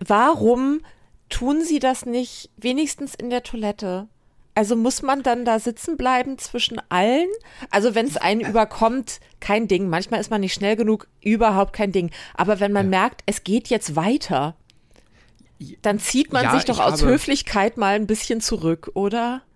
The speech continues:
Speaker 1: Wenn man kann.
Speaker 2: Ich war auch verwundert, mein Ziel wäre auch eher eine Toilette. Habe, wie gesagt, ich hab's nicht verstanden.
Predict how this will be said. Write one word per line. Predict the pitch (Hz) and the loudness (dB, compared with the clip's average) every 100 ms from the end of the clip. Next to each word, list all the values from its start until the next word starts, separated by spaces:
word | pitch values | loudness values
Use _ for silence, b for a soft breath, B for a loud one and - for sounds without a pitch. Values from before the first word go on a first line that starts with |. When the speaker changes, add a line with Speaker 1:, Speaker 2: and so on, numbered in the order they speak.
| - | -2
Speaker 1:
Wenn | 214 | 2
man | 202 202 | 4 2
kann. | - 196 180 170 165 | 2 2 2 0 -6
Speaker 2:
Ich | - - | -10 -4
war | 151 - | -2 -2
auch | - | -4
verwundert, | 131 113 135 208 262 - | -6 -2 -2 0 -2 -2
mein | 113 139 170 | -2 -2 -2
Ziel | - - 165 190 | -6 -4 -2 0
wäre | 139 156 151 | 0 0 0
auch | 113 143 - - | 0 -2 -2 -6
eher | 151 | -4
eine | 143 135 | -4 -6
Toilette. | - 110 - 104 B B | -6 -6 -6 -8 B B
Habe, | - 143 | -8 -6
wie | 196 151 | -2 0
gesagt, | 123 101 | 0 -2
ich | - | -4
hab's | 139 - | -8 -8
nicht | - | -8
verstanden. | 123 - 85 98 | -8 -8 -10 -12